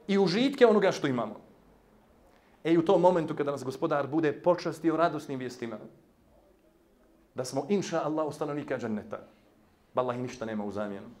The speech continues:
Ništa. Ne postoji, ne postoji stvari, čak onaj najsiromašniji za kojeg niko nije znao, koji je imao hiljade i hiljade problema.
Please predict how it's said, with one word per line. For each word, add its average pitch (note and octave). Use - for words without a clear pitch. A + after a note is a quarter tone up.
Ništa. -
Ne G3
postoji, B3+
ne G#3+
postoji B3+
stvari, G3
čak A3
onaj G#3+
najsiromašniji G#3
za F3+
kojeg G3
niko D#4
nije C#4
znao, F#3+
koji C4
je E4
imao D4+
hiljade D#4
i B3
hiljade D#4
problema. G3+